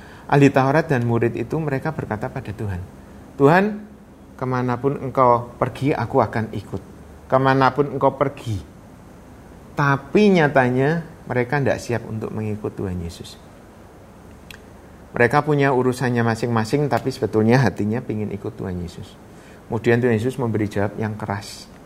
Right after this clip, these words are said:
yaitu di dalam Lukas sembilan ayat enam dua. Saya akan bacakan.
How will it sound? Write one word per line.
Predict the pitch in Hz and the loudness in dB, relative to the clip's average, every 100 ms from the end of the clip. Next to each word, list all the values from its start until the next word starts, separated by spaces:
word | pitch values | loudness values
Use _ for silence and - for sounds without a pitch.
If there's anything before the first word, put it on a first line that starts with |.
| - | -10
yaitu | - 123 | -6 -6
di | 113 101 | -6 -6
dalam | 95 95 | -4 -4
Lukas | 92 92 110 107 - | -4 -4 -4 -4 -6
sembilan | 110 98 98 104 - | -6 -2 -2 -2 -6
ayat | 98 95 | -8 -8
enam | - 98 | -10 -10
dua. | 95 90 90 | -8 -8 -8
Saya | - - | -10 -10
akan | 98 95 95 - - - - | -8 -8 -8 -14 -20 -16 -12
bacakan. | 92 67 - 95 | -4 -4 0 -2